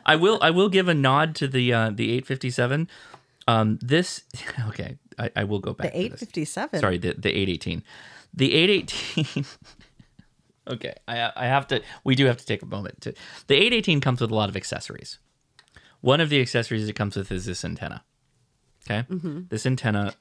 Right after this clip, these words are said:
Speaker 1: clips onto the top here. Okay, Leia?
Speaker 2: Mm-hmm.
Speaker 1: Clips onto the top.
Speaker 2: Yeah.
Speaker 1: And this top part actually comes off, and you can put a little nubbin on the end, and that makes it a two meter antenna.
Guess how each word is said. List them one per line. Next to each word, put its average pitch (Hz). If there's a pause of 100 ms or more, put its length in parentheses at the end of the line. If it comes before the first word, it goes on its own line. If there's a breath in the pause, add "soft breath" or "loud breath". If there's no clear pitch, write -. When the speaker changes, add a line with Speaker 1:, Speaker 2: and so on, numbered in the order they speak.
(120)
Speaker 1:
clips -
onto 98
the 92
top -
here. 156 (680)
Okay, 110 (280)
Leia? 107 (220)
Speaker 2:
Mm-hmm. 175
Speaker 1:
Clips -
onto 101
the 92
top. - (220 loud breath)
Speaker 2:
Yeah. 156
Speaker 1:
And 113
this 107
top -
part 113
actually 98
comes 92
off, 90 (680 soft breath)
and 101
you 101
can 98 (100)
put 113
a 104
little 98
nubbin 98 (100)
on 123
the 123
end, 139 (760)
and 98
that 95
makes 101
it 98
a 87
two -
meter 117
antenna. 135